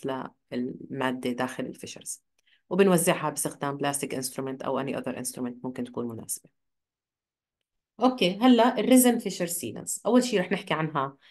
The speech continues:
آه، بشكل عام، آه، بصور، وبعدين بفرجيكم فيديو. آه، بالاول بدنا نعمل، آه، نيدز اسسمنت، يعني بدنا نشوف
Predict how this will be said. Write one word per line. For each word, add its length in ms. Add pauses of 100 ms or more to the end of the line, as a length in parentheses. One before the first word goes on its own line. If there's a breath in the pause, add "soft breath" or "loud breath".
(180 soft breath)
آه، 280
بشكل 440
عام، 440
آه، 340
بصور، 460
وبعدين 300
بفرجيكم 520
فيديو. 380 (880 soft breath)
آه، 680
بالاول 500
بدنا 160
نعمل، 520 (140)
آه، 280
نيدز 340
اسسمنت، 680
يعني 280
بدنا 220
نشوف 440